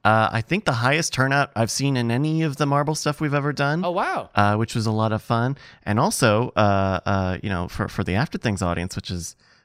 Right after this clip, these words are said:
Speaker 1: uh, uh, uh, an exciting bit, uh, we had, uh, sponsors. We were actually sponsored, uh, uh, uh, uh,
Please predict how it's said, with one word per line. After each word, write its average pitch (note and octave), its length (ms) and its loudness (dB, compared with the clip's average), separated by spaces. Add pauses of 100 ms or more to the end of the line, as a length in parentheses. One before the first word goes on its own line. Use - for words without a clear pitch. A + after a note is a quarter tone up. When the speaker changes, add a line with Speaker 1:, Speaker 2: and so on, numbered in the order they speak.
(200)
Speaker 1:
uh, F2 420 0
uh, F2 360 0 (200)
uh, F#2 220 -4
an F#2 100 -4
exciting G2 400 -2
bit, G2+ 240 0 (400)
uh, F2 340 0
we G2 120 0
had, A2 400 0
uh, F2+ 420 0
sponsors. G#2+ 640 -2
We G2 80 0
were A2 120 2
actually B2+ 280 0
sponsored, G#2+ 720 -2 (460)
uh, F#2+ 40 -2
uh, F#2+ 760 0 (180)
uh, F#2+ 400 0 (120)
uh, F2+ 260 -2